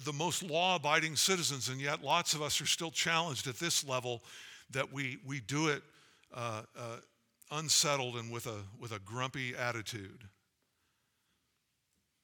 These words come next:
We're called to fear to whom fear is due. That encompasses everything in the Bible, that word from awe to terror. And I don't think he wants to,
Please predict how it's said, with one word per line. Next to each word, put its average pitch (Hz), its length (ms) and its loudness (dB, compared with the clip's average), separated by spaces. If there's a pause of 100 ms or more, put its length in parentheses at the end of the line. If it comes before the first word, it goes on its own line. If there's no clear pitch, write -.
(1300)
We're 127 80 -12
called 160 320 0
to 131 100 -4
fear 131 560 0 (3250)
to 143 100 -4
whom 131 240 -2
fear 127 300 2
is 101 100 -4
due. 104 360 -4 (500)
That 143 180 0
encompasses 147 640 -2
everything 135 360 2
in 120 100 -4
the 113 60 -6
Bible, 120 340 2
that 127 200 2
word 131 240 0
from 117 240 -6
awe 139 400 0 (360)
to 120 120 -8
terror. 110 520 -2 (920)
And 123 100 -2
I 131 140 4
don't 170 220 2
think 175 300 -2
he 156 140 -4
wants 143 380 -2
to, 123 220 -2